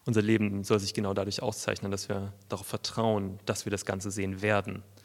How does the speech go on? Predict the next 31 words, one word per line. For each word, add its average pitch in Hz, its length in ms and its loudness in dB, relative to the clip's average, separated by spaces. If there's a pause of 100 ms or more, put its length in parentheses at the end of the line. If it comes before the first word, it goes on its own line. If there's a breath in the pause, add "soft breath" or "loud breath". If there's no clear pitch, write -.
(320 loud breath)
Dass - 140 -10
wir 104 80 0
jetzt - 400 -2 (240 loud breath)
ein, 101 580 -4 (320)
ein 107 420 -12 (120)
Happen 120 280 -2
davon 101 280 2
sehen 107 240 -4
dürfen, 117 220 -6
ein 104 100 -6
Happen 113 180 -4
davon 107 220 -4
schmecken 107 320 0
dürfen, 101 240 -8
etwas - 300 -10 (720 loud breath)
äh, 98 400 -4
etwas - 240 -10
vorkosten - 600 0
dürfen 101 560 -4
und 101 120 -8
dass - 180 -6
das - 460 -6
Ganze 104 280 0
aber 98 120 -4
erst 101 160 -8
noch - 140 -12
kommt. 95 420 -8 (2250 loud breath)
Paulus 104 240 -4
beschreibt - 400 -2
es - 180 -4
in 98 420 -4